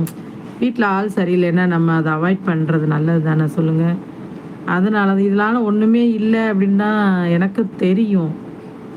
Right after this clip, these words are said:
நான் எல்லாத்துலயுமே பார்த்துருக்கேன். ஆனா அது அவங்களுக்கு புரியல, நம்ம ஒண்ணும் சொல்ல முடியாது. அதனால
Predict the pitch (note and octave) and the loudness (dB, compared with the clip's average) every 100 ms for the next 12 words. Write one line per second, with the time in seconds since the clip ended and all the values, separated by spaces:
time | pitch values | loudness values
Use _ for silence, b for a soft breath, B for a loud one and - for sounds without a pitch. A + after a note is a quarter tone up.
0 | - - F3 F3 F3 F#3 F#3 G#3 G#3+ G3 | -14 -4 -2 0 2 2 2 2 0 0
1 | F3+ F#3+ G3 F#3 D#3 D#3 D#3 - - B | -2 -2 -2 -2 0 0 -2 -8 -14 B
2 | B B B - - F3+ F#3 G3+ G3 F#3 | B B B -10 -4 -2 0 2 2 0
3 | E3 E3 E3 D#3+ D3+ - G#3+ A3 G#3+ D#3+ | 0 0 2 0 -2 -4 0 0 0 0
4 | E3 - - F3+ E3+ F3+ F#3+ F3+ E3+ F#3+ | -4 -6 -2 0 2 2 2 0 2 2
5 | E3+ D#3 D3+ D#3+ E3+ D#3+ D#3+ E3 F3+ D#3+ | 2 0 -2 -2 0 2 2 2 2 0